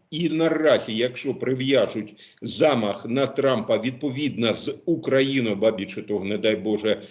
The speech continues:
з діяльністю українських спецслужб, це може мати досить негативний, е, розвиток для нашої держави.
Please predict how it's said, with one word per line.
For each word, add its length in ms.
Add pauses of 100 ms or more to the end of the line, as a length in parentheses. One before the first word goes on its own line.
(140)
з 140
діяльністю 800
українських 840
спецслужб, 760 (540)
це 200
може 320
мати 340
досить 420
негативний, 880 (300)
е, 540
розвиток 640
для 180
нашої 480
держави. 680